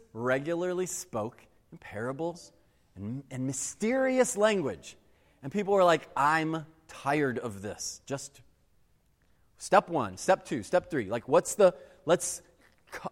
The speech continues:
codify this. Let's, like, solidify this. Let's, like, create some, some, something around this that we can structure." And there's an implication of,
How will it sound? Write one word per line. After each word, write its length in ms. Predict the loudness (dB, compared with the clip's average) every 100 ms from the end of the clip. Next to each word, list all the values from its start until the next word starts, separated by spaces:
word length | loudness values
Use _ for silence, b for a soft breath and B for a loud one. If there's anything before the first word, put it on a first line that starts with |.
| 0
codify 460 | 6 6 8 4
this. 140 | 2 -2
Let's, 120 | 0
like, 140 | 0 0 b -2
solidify 680 | 6 10 12 12 12 10 8
this. 200 | 0 -4
Let's, 140 | 6
like, 180 | 6 6 b b b
create 420 | 6 12 12 12 6 -12 b b b _
some, 280 | -6 -4 -4 0
some, 400 | 2 4 2 -4 -18 _ _ _
something 340 | 2 4 6 8
around 360 | 10 12 10
this 180 | 6 4
that 160 | 2 0
we 100 | 0
can 140 | 0
structure." 640 | -2 6 6 8 6 4 2 -16 _ _ _ _ _ _ _ _ _ _ _ _ _ _ _ _ _ _ _ _ _ _ _ _ _ _ _ _ _ _ _ _ _ _ _ _ _ _ _ _
And 100 | 2
there's 140 | 4 4
an 100 | 4
implication 640 | 4 4 6 8 6 4
of, 220 | 4 2